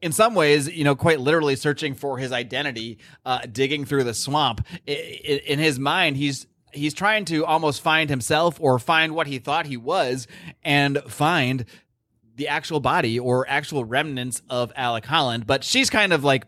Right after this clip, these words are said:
not even aware of this or thinking about it. She's just having a good old time. And he's saying, "You know, you're not looking too bad yourself. Isn't this funny what's happening to your s-, skin as has it happened before?" And as we'll learn now, Swamp Thing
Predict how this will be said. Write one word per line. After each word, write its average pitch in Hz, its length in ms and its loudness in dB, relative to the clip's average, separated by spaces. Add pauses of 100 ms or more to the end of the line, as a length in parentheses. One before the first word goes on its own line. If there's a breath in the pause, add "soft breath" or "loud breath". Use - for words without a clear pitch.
not 160 320 4
even 135 200 -2
aware 127 320 0
of 135 80 -4
this 135 180 -4
or 139 80 -4
thinking 143 320 -2
about 135 260 2
it. 135 140 0 (220 loud breath)
She's 180 260 -2
just 170 160 -2
having 139 240 0
a 127 60 -4
good 123 120 -4
old 120 140 -4
time. 113 220 -2
And 120 60 -6
he's 143 100 -6
saying, 147 240 2
"You 151 60 2
know, 156 80 2
you're 185 180 -4
not 214 180 -6
looking 208 220 -2
too 185 80 0
bad 202 220 2
yourself. 240 380 -2 (300 loud breath)
Isn't 160 180 -8
this 208 160 -2
funny 131 280 -2
what's 131 140 0
happening 123 340 -2
to - 80 -12
your 120 80 -8
s-, - 100 -10 (140)
skin 254 420 -2
as 127 200 -2
has 131 240 -6
it 127 60 -6
happened 123 340 -2
before?" 120 480 -2 (380 loud breath)
And 139 360 0 (320)
as 185 120 -4
we'll 175 140 -4
learn 185 280 0
now, 160 200 0
Swamp 175 420 -6
Thing 131 360 -6